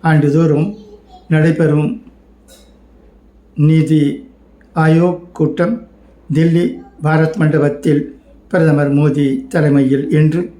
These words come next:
மே இருபத்தி நாலாம் தேதி நடைபெற்றது. இதில் முதல்வர் மு க ஸ்டாலின் உள்பட பல்வேறு மாநில முதல்வர்கள் கலந்து கொண்டனர்.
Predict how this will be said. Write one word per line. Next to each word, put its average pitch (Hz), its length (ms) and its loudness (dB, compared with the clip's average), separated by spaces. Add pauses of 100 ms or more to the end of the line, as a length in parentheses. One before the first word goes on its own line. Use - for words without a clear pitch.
(360)
மே 175 180 2 (160)
இருபத்தி 175 360 0
நாலாம் 156 320 2
தேதி 156 300 -2 (180)
நடைபெற்றது. 151 680 -2 (480)
இதில் 180 320 2
முதல்வர் 175 400 2 (460)
மு 170 160 2
க 151 200 0
ஸ்டாலின் 156 520 0 (520)
உள்பட 180 380 0 (880)
பல்வேறு 151 440 2
மாநில 139 360 0 (280)
முதல்வர்கள் 147 640 0
கலந்து 180 240 0
கொண்டனர். 170 460 -4